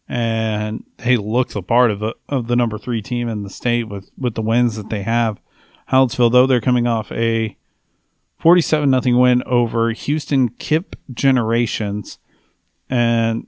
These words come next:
you look at this Hallettsville team, it's, you know, I've been really impressed with what Jashawn Price has been doing, what Grant Trilashek's been doing at,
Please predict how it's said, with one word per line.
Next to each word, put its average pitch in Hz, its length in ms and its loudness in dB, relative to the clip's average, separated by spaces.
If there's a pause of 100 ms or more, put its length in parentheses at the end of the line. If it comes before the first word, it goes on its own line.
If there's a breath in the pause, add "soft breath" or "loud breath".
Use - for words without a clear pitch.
(120)
you 131 160 0
look 127 180 0
at 120 100 -4
this 110 140 -4
Hallettsville 113 420 -2
team, 127 360 0
it's, - 720 -4 (540)
you 123 80 0
know, 110 60 6
I've 104 200 4
been 113 160 4
really 117 280 4
impressed 113 460 -2
with 110 260 -2
what 110 300 -4 (500)
Jashawn 120 440 0
Price 113 460 -2
has 117 120 0
been 117 220 -2
doing, 110 400 -4
what 104 340 -8 (440)
Grant 123 260 -2
Trilashek's 113 720 -2
been 110 200 -2
doing 110 320 0
at, 107 220 -6